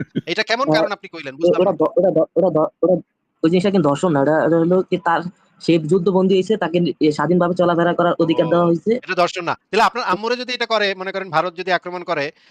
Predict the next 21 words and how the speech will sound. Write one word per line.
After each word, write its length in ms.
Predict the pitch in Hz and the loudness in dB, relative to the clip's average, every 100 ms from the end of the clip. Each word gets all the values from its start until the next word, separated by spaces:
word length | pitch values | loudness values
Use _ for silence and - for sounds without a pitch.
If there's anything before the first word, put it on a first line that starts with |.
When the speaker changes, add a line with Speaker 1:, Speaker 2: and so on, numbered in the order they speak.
| - | -10
Speaker 1:
এবং 180 | 143 165 | -6 -4
যদি 180 | 170 | -2
একইভাবে 480 | 170 160 170 175 185 | -2 -2 -4 -2 -2
Speaker 2:
হুম। 120 | 135 | -4
Speaker 1:
ধর্ষণ 280 | 131 160 233 | -2 -2 -2
করে, 160 | 214 175 | -2 0
আমাদের 240 | 160 214 | 0 -4
দৃষ্টিতে 340 | 208 - 208 202 | -8 -14 -14 -10
তো 80 | |
এটা 120 | 190 170 | -10 -8
ধর্ষণ। 400 | 131 - 135 127 _ _ - | -10 -10 -14 -14 _ _ -4
আপনার 280 | 180 240 | -2 -2
দৃষ্টিতে 280 | 240 - 277 | -6 -6 -4
তো 100 | 226 | 0
এটা 80 | 156 | 0
Speaker 2:
ধর্ষণ 260 | 160 170 202 | 0 0 0
Speaker 1:
ধর্ষণ 140 | 165 | 0
Speaker 2:
হলো 120 | - | -2
Speaker 1:
না, 60 | 104 | -12
Speaker 2:
তো। 60 | |
Speaker 1:
নাকি? 260 | - _ 110 | -14 _ -20